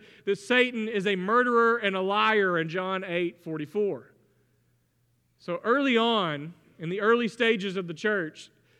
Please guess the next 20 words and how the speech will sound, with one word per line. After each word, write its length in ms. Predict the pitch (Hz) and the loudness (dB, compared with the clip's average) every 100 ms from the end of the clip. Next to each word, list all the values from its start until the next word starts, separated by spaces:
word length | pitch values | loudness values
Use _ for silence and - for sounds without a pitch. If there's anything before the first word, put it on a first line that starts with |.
| _ _ _ | _ _ _
Satan 600 | - - 247 254 208 208 | -10 4 4 4 0 -4
has 600 | 196 190 175 165 - - | 0 2 0 -2 -10 -16
kinda 220 | - 202 190 | -4 -4 -2
entered 400 | 220 226 233 214 | -4 -2 0 2
in, 260 | 208 208 | 2 2
and 60 | 196 | -2
he's 100 | 185 | -2
trying 140 | 208 | -2
to 80 | 185 | -2
weasel 380 | 185 247 214 233 | 2 2 4 2
his 120 | 202 | 2
way 520 | 208 214 202 196 196 | 0 2 2 0 -2
in, 80 | 190 | -2
and 80 | 170 | -4
he's 120 | 170 | -6
trying 380 | - 226 233 233 | -4 -4 -2 -4
to 60 | |
stop 440 | 180 - 247 262 - | -8 0 2 2 2
this 200 | 226 190 | -2 0
thing 460 | 214 202 202 196 | -2 0 0 -4